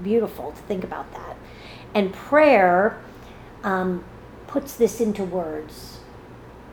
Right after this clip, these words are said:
Prayer is a living relationship of the children of God with their Father. You know, this is really important to recognize. You know, you, you might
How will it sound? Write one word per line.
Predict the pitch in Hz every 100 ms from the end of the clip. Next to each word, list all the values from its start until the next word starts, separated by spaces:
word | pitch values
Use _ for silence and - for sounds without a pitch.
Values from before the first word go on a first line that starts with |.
| - - - - - - - - - - - - - - - - - - - - - - - - - - - - - - - -
Prayer | - 349 370
is | 220
a |
living | 196 214 240 285 277
relationship | 240 208 190 - 208 202 185
of | 165
the |
children | 180 - - 208 214 202
of | 180
God | 180 180
with | 180 175
their | 175
Father. | - 160 - - 127 - - - - - - -
You | 226
know, | 233 220 - -
this | 214 285 294
is | 240
really | 254 247
important | 226 - 240 185 180
to | 190
recognize. | 190 185 190 175 151 151
You | 202
know, | 185 190
you, | 208 254 269
you | 247
might | 302 269